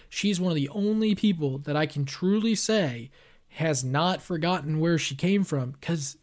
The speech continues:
Chuck, she never left. <laughs> She,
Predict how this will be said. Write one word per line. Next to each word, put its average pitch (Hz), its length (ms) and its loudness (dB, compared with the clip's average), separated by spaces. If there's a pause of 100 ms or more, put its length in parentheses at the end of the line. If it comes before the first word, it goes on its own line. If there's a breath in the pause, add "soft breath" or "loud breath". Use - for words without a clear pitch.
Chuck, - 280 -2
she - 180 2
never 254 280 6
left. 185 600 2
<laughs> - 40 2 (600 loud breath)
She, 170 320 2